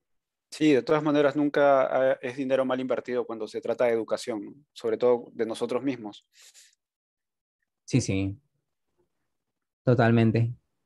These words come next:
Speaker 2: Gente, no sé si tienen alguna pregunta, pueden escribirla por acá. Lo que nos mandan a montones son saludos aquí. Saludos, Rodrigo. Saludos, Cristian, Gustavo, eh, Yenaro, Alvarado, todo el mundo. Saludos,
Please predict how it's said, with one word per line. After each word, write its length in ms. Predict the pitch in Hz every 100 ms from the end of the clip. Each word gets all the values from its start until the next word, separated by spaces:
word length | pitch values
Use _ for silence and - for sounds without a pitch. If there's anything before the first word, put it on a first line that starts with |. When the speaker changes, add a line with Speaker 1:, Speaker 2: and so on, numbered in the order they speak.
| _ _ _ _ _ _ _ -
Speaker 2:
Gente, 180 | 151 139
no 140 | 143
sé 100 | 139
si 100 | 135
tienen 220 | 147 147 156
alguna 300 | 143 143 143
pregunta, 400 | 127 156 170 165
pueden 400 | 127 131 139 120
escribirla 420 | 110 123 117 139
por 140 | 127
acá. 180 | 110 156
Lo 160 | 147 120
que 80 |
nos 180 | 117 117 120 135
mandan 580 | 123 135 143 143 123 113
a 100 | 120
montones 420 | 123 120 151 139
son 140 | 139
saludos 460 | 131 131 143 156 131
aquí. 420 | 127 139 151 156
Saludos, 340 | - 131 143 120
Rodrigo. 380 | 117 139 151
Saludos, 360 | 143 123 123 120
Cristian, 340 | 151 156 139 123
Gustavo, 640 | 117 - 143 165 165 - - - _ _ _ _ _ -
eh, 880 | 127 123 123 120 120 110 107 104 104
Yenaro, 720 | 117 117 135 147 151 165 143 _ _ _ _ _ _ _ _ _ _ _ _ _ _ -
Alvarado, 500 | 113 117 113 135 143
todo 240 | 139 127
el 60 | 131
mundo. 360 | 139 143 151 143
Saludos, 640 | 120 117 147 175 180 -